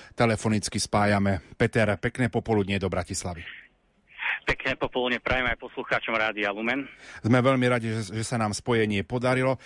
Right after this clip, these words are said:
Speaker 1: Aká je atmosféra na bratislavskom letisku, kde očakávajú vlastne prílet svätého Otca?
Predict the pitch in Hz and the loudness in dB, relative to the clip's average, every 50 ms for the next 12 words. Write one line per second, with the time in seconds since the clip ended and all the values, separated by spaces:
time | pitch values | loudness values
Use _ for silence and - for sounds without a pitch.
0 | - - - - 135 - - 214 185 156 139 143 - - 143 135 - - 139 135 | -16 -8 -2 0 0 2 2 2 4 4 2 2 0 -4 -6 -6 -4 -2 0 0
1 | 127 123 120 110 101 101 113 117 - 127 110 - 120 110 107 - - - 107 104 | 2 2 0 0 0 0 -2 -2 -2 -4 -4 -2 -2 -2 -2 -2 -4 -2 0 0
2 | 107 107 - - 113 - - - 107 95 98 107 107 107 107 - 123 117 - - | 0 0 0 -2 -2 -2 -4 -6 -6 -2 0 2 2 2 2 2 0 -2 0 2
3 | 107 101 101 101 98 98 98 95 98 - - - - - - - 104 104 98 - | 2 4 4 4 4 2 2 0 -2 -4 -8 -14 -20 -10 -4 -2 0 0 -2 -2
4 | - 113 107 101 98 90 85 - 120 110 107 104 104 101 95 - - 98 95 - | -2 0 0 2 0 -2 -4 -2 -2 0 2 2 2 0 0 -2 -4 -4 -2 -2
5 | 104 95 92 95 90 87 - - 95 87 - | -2 0 0 0 -2 -2 -4 -8 -10 -12 -14